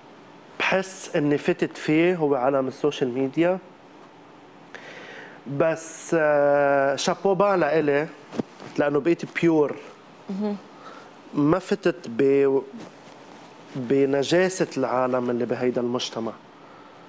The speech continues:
Speaker 2: وين العقبات ممكن تكون؟ بشو؟ بأي محل مثلا؟
Speaker 1: بالصحبة.
Speaker 2: من السوشيال ميديا؟
Speaker 1: صح.
Speaker 2: الناس اللي تعرفت عليهم من السوشيال ميديا؟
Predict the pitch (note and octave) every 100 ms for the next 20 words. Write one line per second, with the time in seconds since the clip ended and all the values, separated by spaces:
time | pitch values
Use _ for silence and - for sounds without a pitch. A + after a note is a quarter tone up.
0 | - - - D4+ C4 E3+ F3 F3 F#3+ F3+
1 | E3 F3+ E3 - F3 E3 F3+ A#3+ F#3+ -
2 | F#3+ G3 F3+ E3 E3 D3 G3+ - B2+ G#2+
3 | - - - - - - - - - A3+
4 | A#3 F#3 - E3 D#3 - - - C#3+ -
5 | - - - - - - A3+ A3 F3+ G#3
6 | - F#3 G3 F3+ - F#3+ F3+ F3 F#3 G#3